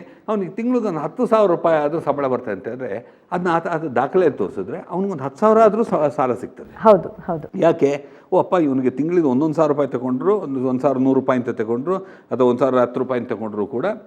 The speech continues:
Speaker 1: ಇವನಿಗೆ ಅದನ್ನ ತೀರ್ಸೋ ಶಕ್ತಿ
Speaker 2: ಶಕ್ತಿ
Speaker 1: ಇದೆ
Speaker 2: ಇದೆ.
Speaker 1: ಅಂತ. ಅವನು,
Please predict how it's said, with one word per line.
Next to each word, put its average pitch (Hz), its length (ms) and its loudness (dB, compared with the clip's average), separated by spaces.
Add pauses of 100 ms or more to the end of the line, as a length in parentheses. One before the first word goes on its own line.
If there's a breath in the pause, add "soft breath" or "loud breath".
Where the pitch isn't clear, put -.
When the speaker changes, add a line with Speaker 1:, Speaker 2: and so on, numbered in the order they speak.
Speaker 1:
ಇವನಿಗೆ 165 280 -4
ಅದನ್ನ 156 300 -4
ತೀರ್ಸೋ 220 500 -2
ಶಕ್ತಿ - 280 -8
Speaker 2:
ಶಕ್ತಿ 208 200 2
Speaker 1:
ಇದೆ 196 100 4
Speaker 2:
ಇದೆ. 180 200 6
Speaker 1:
ಅಂತ. - 140 -4 (400 loud breath)
ಅವನು, 220 220 6